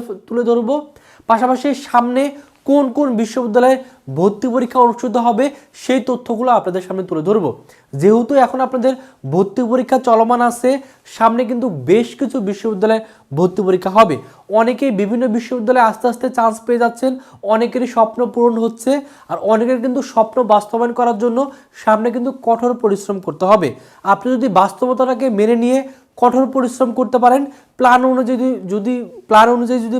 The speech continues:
পড়াশোনা করতে পারেন, তাহলে কিন্তু আপনি আপনার স্বপ্নের দ্বার প্রান্তে পৌঁছে যাবেন। তো এর জন্য যারা সায়েন্স, আর্টস, কমার্সের শিক্ষার্থী আছেন, অবশ্যই ভিডিওটা প্রথম থেকে শেষ পর্যন্ত দেখবেন, তাহলে আজকের দিন পর্যন্ত সকল ভর্তি পরীক্ষার যে তথ্যগুলো, আপডেট তথ্য, ভর্তি পরীক্ষার সময়,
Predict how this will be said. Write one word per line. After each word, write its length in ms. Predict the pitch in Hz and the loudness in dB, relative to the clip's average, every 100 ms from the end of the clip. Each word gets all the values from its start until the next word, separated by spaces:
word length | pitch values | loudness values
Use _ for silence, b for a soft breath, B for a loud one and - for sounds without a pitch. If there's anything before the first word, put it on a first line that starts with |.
| 226 | 2
পড়াশোনা 340 | 220 214 240 240 | 2 2 -4 -6
করতে 180 | 233 226 | -6 -4
পারেন, 160 | 226 269 285 B B | -4 -4 -8 B B
তাহলে 220 | 214 226 247 | 2 2 2
কিন্তু 140 | 247 240 | 0 -2
আপনি 140 | 208 214 202 | -2 -2 -6
আপনার 240 | 220 220 | -4 -6
স্বপ্নের 320 | - 196 220 190 | -4 -4 -2 0
দ্বার 120 | 175 170 | 0 0
প্রান্তে 240 | 180 196 170 | -6 -6 -6
পৌঁছে 220 | 156 151 190 | -6 -2 -2
যাবেন। 200 | 180 117 - b b b | -2 -6 -14 b b b
তো 40 | 202 | 2
এর 60 | 208 | 4
জন্য 120 | 254 262 | 4 4
যারা 140 | 269 262 | 2 4
সায়েন্স, 240 | 220 220 254 | 2 2 -2
আর্টস, 120 | 247 - | -2 -2
কমার্সের 340 | 240 240 247 - | -2 -2 -6 -12
শিক্ষার্থী 340 | - 233 247 247 | -8 -6 -2 -2
আছেন, 200 | - 277 277 b b - | -2 -8 -8 b b 0
অবশ্যই 460 | 196 202 240 262 262 | 2 2 -2 -2 -4
ভিডিওটা 280 | 202 233 240 233 | -2 -2 -2 -2
প্রথম 180 | 220 220 | -4 -4
থেকে 120 | 226 226 | -6 -6
শেষ 100 | 214 | -8
পর্যন্ত 180 | - 226 | -6 -4
দেখবেন, 220 | 220 208 254 | -4 -6 -4
তাহলে 260 | 220 202 240 294 B B B - 160 - 196 | 0 2 0 -2 B B B -18 -10 4 4
আজকের 300 | 220 - 269 226 | 4 -2 -2 0
দিন 100 | 247 | -2
পর্যন্ত 260 | 233 226 208 180 - | -2 -4 -4 -6 -2
সকল 260 | 240 247 277 202 | -2 0 0 0
ভর্তি 220 | 208 226 214 | -6 -6 -6
পরীক্ষার 300 | 226 247 277 269 B - | -6 -4 -6 -6 B -14
যে 60 | 156 262 | -6 -4
তথ্যগুলো, 460 | 277 - 277 202 180 | -4 -2 0 4 4
আপডেট 260 | 185 196 233 208 | 4 0 -2 -2
তথ্য, 180 | 196 - 285 - B B 143 | -2 0 -2 -2 B B -4
ভর্তি 240 | 175 196 220 | -2 -2 -4
পরীক্ষার 360 | 220 220 233 226 B - | -4 2 2 0 B -12
সময়, 340 | - 226 240 | -4 2 2